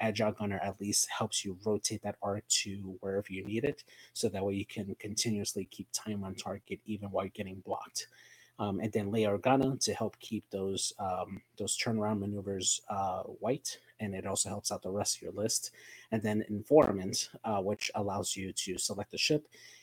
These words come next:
and as long as you're range zero to two of that ship, you can see their maneuver, and you can hopefully set up Chewbacca to either block that ship to prevent actions, or you can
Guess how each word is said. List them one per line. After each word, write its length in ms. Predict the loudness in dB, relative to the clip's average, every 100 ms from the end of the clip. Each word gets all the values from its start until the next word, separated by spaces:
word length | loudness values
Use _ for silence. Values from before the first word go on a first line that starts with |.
| -18 -2
and 260 | 0 2 0
as 200 | 0 2
long 120 | 2
as 120 | 2
you're 100 | 0
range 360 | 0 0 -2 -2
zero 160 | -2
to 80 | 0
two 240 | 4 6 6
of 60 |
that 180 | 2 2
ship, 260 | 2 2 0
you 120 | -6
can 220 | -6 -4
see 240 | -2 0 -2
their 140 | -2
maneuver, 540 | -2 4 4 4 2 0 -18 -20 -4
and 400 | 0 2 2 0 -2
you 200 | -4 -8
can 220 | -6 -8 -2
hopefully 480 | -2 -2 -4 -2
set 260 | 2 0 0
up 140 | -2
Chewbacca 580 | -2 -4 -2 -2 -4 -4
to 240 | -2 -2 -4
either 180 | -6 -6
block 300 | 0 0 2
that 160 | -4 -2
ship 240 | -2 -2
to 100 | -6 -8
prevent 300 | -6 -6 -6 -2
actions, 580 | -2 0 0 0 0 -4 -20 -20 -20 _ 2
or 380 | 4 4 4 2
you 300 | -2 -4 -4
can 240 | -4